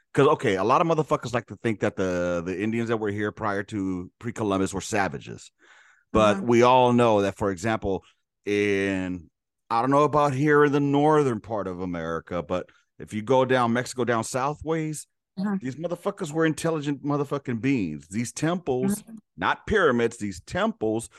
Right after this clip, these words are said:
Speaker 1: were
Speaker 2: Mm-hmm.
Speaker 1: used for ceremonies as well as astrology. So these
Speaker 2: Yep.
Speaker 1: motherfuckers were not stupid. They knew how to map the earth. They came up with the most
Speaker 2: Mm-hmm.
Speaker 1: precise calendar, y'all. Just saying.
Speaker 2: Yep.
Speaker 1: So, I mean,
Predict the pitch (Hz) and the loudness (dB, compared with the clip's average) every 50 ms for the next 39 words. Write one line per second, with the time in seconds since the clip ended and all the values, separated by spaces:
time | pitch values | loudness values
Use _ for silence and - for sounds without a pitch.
0 | - - _ _ _ _ 82 101 117 120 120 - - 147 165 156 135 117 113 113 | -20 -20 _ _ _ _ 0 2 4 4 4 2 2 2 4 4 4 2 2 -2
1 | 113 - _ _ _ _ _ _ _ - 110 107 104 104 104 104 - _ - - | -4 -8 _ _ _ _ _ _ _ -2 0 2 2 2 0 -2 -4 _ -18 -10
2 | - 123 120 143 165 175 185 190 190 190 190 180 - _ - 127 127 101 113 156 | -2 0 0 2 2 2 0 0 0 -2 -4 -6 -8 _ -6 -6 -6 -2 0 0
3 | 175 151 135 113 95 95 - - 135 135 131 127 101 82 - - 71 67 _ _ | 2 2 0 -2 -4 -12 -10 -2 0 0 0 0 -4 -6 -10 -16 -18 -18 _ _
4 | _ _ _ _ _ _ _ _ - 180 175 190 214 220 262 254 226 214 - 226 | _ _ _ _ _ _ _ _ 0 2 4 4 4 4 2 2 2 2 2 0
5 | 220 - 202 165 135 165 165 170 165 - - 208 190 127 123 117 123 175 196 208 | 2 2 2 2 2 2 2 2 0 0 -4 -8 -2 -2 -2 0 0 -2 0 0
6 | 226 233 202 202 202 170 143 - 143 135 165 165 160 - - 147 - 160 - - | -2 -2 0 0 0 0 -2 -6 -12 -10 -10 -10 -10 -10 -12 -8 -8 -8 -8 -8
7 | - _ _ - 139 135 - 160 160 160 147 139 - 135 127 135 - - - 208 | -20 _ _ 0 0 2 2 2 2 2 0 0 0 2 2 2 2 2 0 0
8 | - 139 131 - - 151 143 131 120 110 104 104 107 107 104 104 _ _ _ _ | 0 0 -2 -2 0 0 0 2 2 0 0 0 0 -2 -2 -4 _ _ _ _
9 | _ _ _ _ _ _ _ _ - 135 - - - 151 139 196 196 196 - - | _ _ _ _ _ _ _ _ -4 -4 -4 2 4 4 6 6 4 4 0 -4
10 | 170 - _ - 135 131 120 117 110 110 110 - 131 123 123 117 117 110 107 101 | -16 -18 _ -6 -4 -2 -2 -2 -2 -4 -4 -4 -4 -4 -4 -4 -4 -4 -6 -8
11 | - | -10